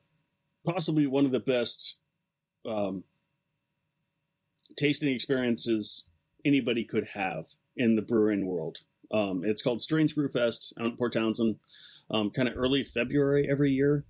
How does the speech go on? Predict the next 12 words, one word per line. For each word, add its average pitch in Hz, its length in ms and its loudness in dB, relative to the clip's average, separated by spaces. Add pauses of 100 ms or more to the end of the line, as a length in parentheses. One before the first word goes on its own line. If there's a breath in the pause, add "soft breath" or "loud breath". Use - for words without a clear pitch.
(140)
um, 107 400 0 (460)
pre, 131 320 2 (160)
pre-covid. 120 760 0 (1000 loud breath)
And, 123 500 2 (840)
uh, 110 220 -12 (920 loud breath)
it's, - 480 -2 (300)
it's - 260 -2
a 143 80 2
wild 110 680 -2
ride. 87 300 -8 (100)
Like, 120 340 0
anything, 151 720 0